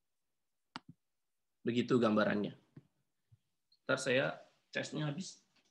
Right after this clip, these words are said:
Aduh. Nah, kalau ada seribu dua puluh empat bit, berarti ada berapa blok? Seribu dua puluh empat blok. Nah, mudah-mudahan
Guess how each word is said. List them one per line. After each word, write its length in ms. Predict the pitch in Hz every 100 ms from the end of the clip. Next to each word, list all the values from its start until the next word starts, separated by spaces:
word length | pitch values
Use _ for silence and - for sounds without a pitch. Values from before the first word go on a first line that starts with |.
| _ - - - - 120 - - - - -
Aduh. 220 | - - - - - - - - - _ _ _ _ _ _ _ _ _ _ _ - -
Nah, 180 | 113 117
kalau 240 | 127 135 131
ada 220 | 143 139
seribu 440 | - 147 147 143 135
dua 180 | 139
puluh 240 | 131 139 131
empat 240 | 220 254
bit, 360 | 165 165 - - _ _ _ _ _ _ _ _ _
berarti 240 | 131 127 262
ada 160 | 254 226
berapa 300 | 185 190 254
blok? 320 | 240 240 226 - - _ _ _ _ _ _ -
Seribu 320 | 180 196 262
dua 320 | 190 160 156
puluh 240 | 151 151 151
empat 240 | 185 202 - - _ _ _ _ _ _ _ -
blok. 400 | 123 95 - - _ _ _ _ _ _ _ _ _ _ _ _ _ _ _ _ _ _ _ _ _ _ _ _ _ _ _ _ _ _ _
Nah, 160 | -
mudah-mudahan 560 | 104 117 123 123 139